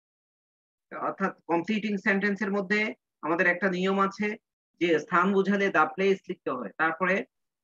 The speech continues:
where এই শব্দটা লিখতে হয়। সে কারণে দি-, লিখেছি a house is the place। একটা ঘর হচ্ছে সেই স্থান। এর the অর্থ আমরা, the অর্থ কি জানি? টি। কিন্তু the এর আরেকটা অর্থ হচ্ছে সেই।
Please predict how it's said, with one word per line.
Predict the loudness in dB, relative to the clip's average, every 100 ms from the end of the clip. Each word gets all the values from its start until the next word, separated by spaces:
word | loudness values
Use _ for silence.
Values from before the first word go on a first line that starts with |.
| 2
where | 6 6 4 2
এই | -2
শব্দটা | -2 -2 -2 -2
লিখতে | -4 -6 -12
হয়। | -18 -20 _ _ _ -10
সে | -2
কারণে | 2 4 4
দি-, | 0 0 -2
লিখেছি | -2 -2 -2 -4 _ _ _ -2
a | 0 2
house | 4 6 4 0
is | -4 -6
the | -2
place। | 0 0 -4 _ _ _ _ _ -8
একটা | -2 0
ঘর | 2 4 4
হচ্ছে | 2 -2
সেই | -2 -2
স্থান। | -2 -6 -10 _ _ _
এর | -8
the | -2 4 6 6
অর্থ | 4 2 2
আমরা, | 2 2 2 0 -4 -2
the | 2 2
অর্থ | 0 -8
কি | -8 -4
জানি? | -2 -2 -4 -4
টি। | -4 -4 _ _ _ _ _
কিন্তু | -8 -4
the | 0 2 4 4
এর | 2 2
আরেকটা | 2 2 2 2
অর্থ | 2 2
হচ্ছে | -6 -6 -6
সেই। | -2 0 2